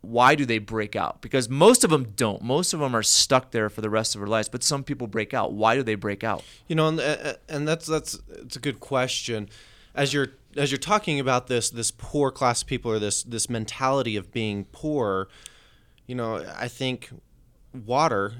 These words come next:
Speaker 2: it always wants to travel wherever their least resistance is, right?
Speaker 1: Yeah.
Speaker 2: And so if there is a free cell phone that's given out, if there's some free money that's given out, if there's something that's given out, that's where the water's going to travel.
Speaker 1: Mm-hmm.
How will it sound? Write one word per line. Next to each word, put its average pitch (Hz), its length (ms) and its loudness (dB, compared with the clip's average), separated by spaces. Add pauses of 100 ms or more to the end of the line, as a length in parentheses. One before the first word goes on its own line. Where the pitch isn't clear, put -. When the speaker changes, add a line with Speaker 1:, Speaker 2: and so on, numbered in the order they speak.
Speaker 2:
it 120 120 -2
always 135 200 0
wants 127 240 0
to 120 120 -6
travel 110 720 -2 (720)
wherever 107 280 0
their 101 140 0
least 101 360 -4
resistance 104 540 -4
is, - 220 -10
right? 101 360 -4
Speaker 1:
Yeah. 104 200 -4 (440)
Speaker 2:
And 127 160 0
so 117 400 4
if 127 200 -2
there 120 280 2
is 113 280 -2
a 110 60 -4
free 117 340 -8
cell 101 280 -2
phone 98 260 -6
that's 90 180 -6
given 101 220 -6
out, 92 200 -2
if - 100 -12
there's 107 180 -2
some 110 120 -4
free 120 280 -2
money 110 280 0
that's 95 240 -4
given 101 240 -6
out, 95 160 -2
if - 80 -8
there's 135 180 2
something 175 340 2
that's 127 180 0
given 123 200 2
out, 156 320 4 (340)
that's 127 340 4
where 123 140 0
the 110 80 -4
water's 107 380 2
going 101 220 -4
to 98 80 -10
travel. 170 500 -4
Speaker 1:
Mm-hmm. 98 220 -14